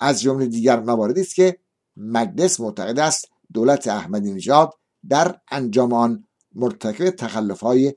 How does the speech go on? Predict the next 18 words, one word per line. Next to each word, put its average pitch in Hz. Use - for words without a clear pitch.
متعدد 139
شده 101
است 95
و 127
قوهٔ 120
قضاییه 104
باید 120
به 151
آنها 117
رسیدگی 120
کند. -
از 120
سوی 185
دیگر 151
سازمان 170
دیدبان 151
حقوق 151
بشر 131